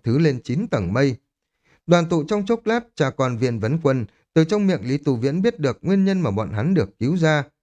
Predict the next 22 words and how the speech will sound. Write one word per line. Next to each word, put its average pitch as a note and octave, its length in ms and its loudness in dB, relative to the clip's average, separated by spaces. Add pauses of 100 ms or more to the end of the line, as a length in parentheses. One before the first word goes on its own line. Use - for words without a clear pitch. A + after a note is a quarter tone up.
(340)
Khiếp B3+ 160 4
sợ D3+ 200 0
xong G3 300 -2
thì D3 100 0
vội A#2 200 0
vã A2+ 220 -2
đi D3+ 140 2
qua C3 260 -2
gửi A#2 220 0
lời G2+ 200 0
cảm F#2+ 260 -2
tạ A2 180 -2
với E2+ 140 0
Lâm B2+ 200 0
Bắc F#3 200 0
Thần. G2 220 0 (920)
"Viên C#3 160 6
lão B2+ 180 -2
sư C3 260 0
đạo A2 200 -2
đức D#3+ 160 -4 (100)
tốt, A3 260 0